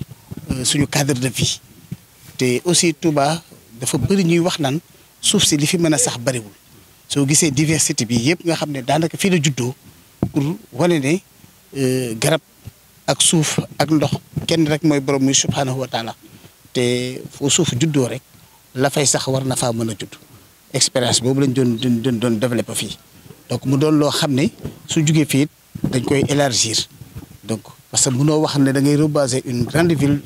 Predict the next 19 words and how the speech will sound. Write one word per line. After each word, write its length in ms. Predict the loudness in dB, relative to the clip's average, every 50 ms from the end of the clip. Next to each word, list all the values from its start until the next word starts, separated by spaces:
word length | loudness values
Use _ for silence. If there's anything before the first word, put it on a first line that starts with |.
| -8 -4
comme 160 | -2 -2 -2
Touba 320 | 0 -2 0 0 0 -2 -4 -6 _ -20 -20 -20 -20 -20 _ -8 -2
te 160 | 0 0 0 0 -2
amoo 360 | -2 0 2 2 2 2 0
source 320 | -2 0 0 0 0 0
de 80 | 0 0
production, 540 | 0 0 -2 -2 0 0 0 -2 -2 -2 -6 -14 _ _ -20 -20 -20 -20 -20 -12 -4
mënoo 200 | 0 0 2 2
dëkk 260 | 0 -2 -4 -4 -4 -4
ci 140 | -2 -2
ñaan 460 | -2 0 0 0 0 2 2 0 0 -2 -4 -8
ak 160 | -10 -8 -6 -4
jéggaani 400 | -2 -2 0 0 0 0 0 -2 -4 -8
ak 100 | -10 -10 -6 -2
jënd 200 | -2 -2 0 -2 -4 -4 -6 -10 -20 -20 -20 -20 -20 -20 _ _ _ -10 -4
buñ 120 | -2 -2 0
lay 160 | 2 2 2
may 220 | 2 2 0 0 0
it 80 | -2